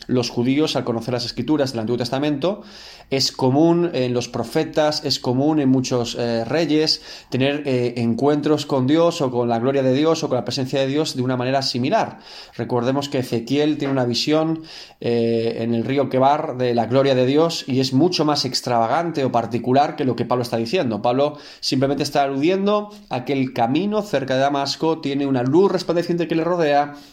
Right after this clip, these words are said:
y ahora continúa: "Y caí al suelo", versículo siete, "y oí una voz que me decía: 'Saulo, Saulo, ¿por qué me persigues?'".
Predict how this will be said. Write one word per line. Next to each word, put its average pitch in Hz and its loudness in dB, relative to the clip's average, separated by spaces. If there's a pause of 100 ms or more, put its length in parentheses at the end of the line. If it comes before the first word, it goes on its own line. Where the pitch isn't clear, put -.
y 120 -2
ahora 123 0
continúa: 139 -2 (480)
"Y 147 0
caí 175 2
al 135 2
suelo", 180 2
versículo 131 -2
siete, 135 -4 (300)
"y 135 2
oí 147 4
una 170 2
voz 156 0
que 139 -2
me 131 2
decía: 131 -2
'Saulo, 190 0
Saulo, 131 0
¿por 110 -6
qué 117 -2
me 110 -4
persigues?'". - -12